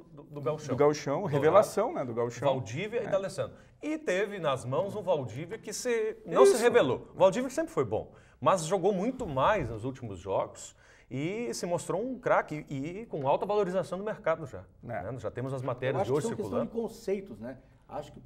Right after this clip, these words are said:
Speaker 3: eu continuo, a minha posição, respeito
Speaker 1: Uhum.
Speaker 3: do Alexandre, mas eu acho que o, que o Filipão é superado. Os conceitos que o Filipão tem sobre futebol, esses já estão superados há muito tempo.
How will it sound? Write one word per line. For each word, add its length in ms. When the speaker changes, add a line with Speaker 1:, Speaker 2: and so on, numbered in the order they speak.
Speaker 3:
eu 140
continuo, 560
a 40
minha 340
posição, 320
respeito 340
Speaker 1:
Uhum. 60
Speaker 3:
do 80
Alexandre, 280
mas 160
eu 120
acho 180
que 80
o, 140
que 100
o 20
Filipão 360
é 40
superado. 460
Os 140
conceitos 480
que 80
o 20
Filipão 380
tem 180
sobre 220
futebol, 520
esses 180
já 100
estão 180
superados 420
há 60
muito 260
tempo. 280